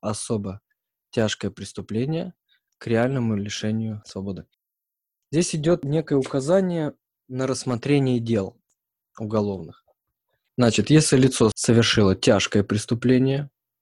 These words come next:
и за это тяжкое преступление лицо осуждается к лишению свободы, и если ранее это лицо, которое вот щас осуждается по тяжкому преступлению,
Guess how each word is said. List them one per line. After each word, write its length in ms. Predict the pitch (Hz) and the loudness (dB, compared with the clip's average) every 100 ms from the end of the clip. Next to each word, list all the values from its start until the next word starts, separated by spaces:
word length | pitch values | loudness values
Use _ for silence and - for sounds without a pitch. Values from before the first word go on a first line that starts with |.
| _ _ _ _ _ _ _ _ | _ _ _ _ _ _ _ _
и 80 | 127 | 4
за 120 | 131 | 6
это 420 | 131 123 113 - _ - | 6 6 2 2 _ 2
тяжкое 680 | 131 117 - 107 98 98 - - | 4 4 0 0 -2 -4 -10 -6
преступление 920 | 110 - 117 120 117 107 98 104 110 _ _ - | -4 -2 0 2 4 4 0 -4 -10 _ _ 0
лицо 640 | 113 123 127 - 107 - - | 2 2 2 2 2 0 -8
осуждается 880 | 107 117 113 113 107 101 - 101 - _ _ _ _ - | -8 -4 -2 0 0 -2 -6 -12 -16 _ _ _ _ 0
к 80 | 123 | 2
лишению 460 | 120 - 156 120 | 4 4 4 2
свободы, 680 | - 110 101 90 85 120 156 _ _ _ _ _ _ _ _ _ _ _ _ _ | 0 -2 -2 -2 -4 -6 -8 _ _ _ _ _ _ _ _ _ _ _ _ _
и 100 | - | 4
если 320 | 139 135 147 | 4 4 2
ранее 520 | 143 135 151 139 120 113 | 2 2 2 2 2 0
это 140 | 123 | 0
лицо, 340 | 123 127 117 | -2 -2 -4
которое 340 | 104 - 104 101 | -4 -6 -4 -4
вот 120 | 98 | -4
щас 200 | - 101 | -8 -10
осуждается 580 | - 113 107 110 95 - | -8 -6 0 0 -2 -8
по 140 | 101 | -10
тяжкому 480 | - 104 - 95 98 | -4 -4 -4 -8 -8
преступлению, 840 | 101 101 113 - 107 95 85 95 | -8 -10 -12 -6 -4 -4 -8 -12